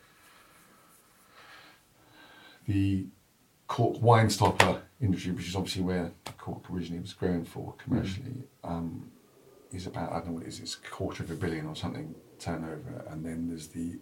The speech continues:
Speaker 1: cork, uh, A C C, uh, or, sorry, A C C, that's a trade name, Amarin Cork Composites, um, uh, which is agglomerated cork, uh, mixed with a binder. Um,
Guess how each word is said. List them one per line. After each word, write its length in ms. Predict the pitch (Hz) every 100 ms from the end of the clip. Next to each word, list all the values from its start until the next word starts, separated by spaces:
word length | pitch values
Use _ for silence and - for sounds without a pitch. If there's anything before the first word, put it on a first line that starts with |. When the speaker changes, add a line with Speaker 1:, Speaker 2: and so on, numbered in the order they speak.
| -
Speaker 1:
cork, 480 | - 101 90 - -
uh, 60 | -
A 160 | 101 92
C 200 | 95 90
C, 500 | - 92 82 85 -
uh, 140 | 82 78
or, 280 | - -
sorry, 300 | - 87 78 - - - -
A 40 | 87
C 60 | -
C, 60 | 73
that's 160 | -
a 40 | -
trade 260 | - 85
name, 240 | 80 82 -
Amarin 480 | 92 90 87 85 80 - - - - -
Cork 260 | - - -
Composites, 680 | - 92 - - - - - 85
um, 280 | 82 80 78 - _ - - - - - - - - _ _ -
uh, 120 | -
which 240 | - 85 -
is 80 | 92
agglomerated 600 | 104 110 98 92 95 90
cork, 360 | 101 90 - - - -
uh, 120 | 82
mixed 320 | 85 92 - -
with 100 | 90
a 40 |
binder. 580 | - 98 92 82 78 - - - _ -
Um, 460 | 78 80 80 78